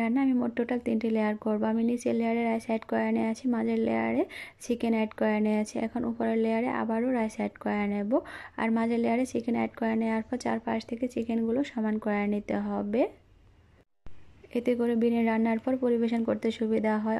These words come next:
অর্থাৎ মাংসগুলো যে কোনো এক পাশ হয়ে থাকে না। আমার এখানে চিকেনগুলো চারপাশ থেকে সমান করে নেওয়ার পর এখন আমি উপর থেকে অ্যাড করে নেব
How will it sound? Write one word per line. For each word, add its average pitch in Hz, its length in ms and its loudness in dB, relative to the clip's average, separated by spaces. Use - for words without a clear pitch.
অর্থাৎ 269 280 -2
মাংসগুলো 233 500 2
যে 233 140 2
কোনো 233 120 2
এক 220 60 -4
পাশ 208 220 -2
হয়ে 214 160 2
থাকে 214 300 -2
না। 262 80 2
আমার 233 200 2
এখানে 240 280 0
চিকেনগুলো 233 460 0
চারপাশ 226 400 -2
থেকে 233 220 -4
সমান 226 280 0
করে 226 220 0
নেওয়ার 220 260 0
পর 247 180 -6
এখন 233 200 -2
আমি 226 180 0
উপর 233 160 -2
থেকে 226 200 -8
অ্যাড 214 120 -4
করে 214 240 0
নেব 220 160 0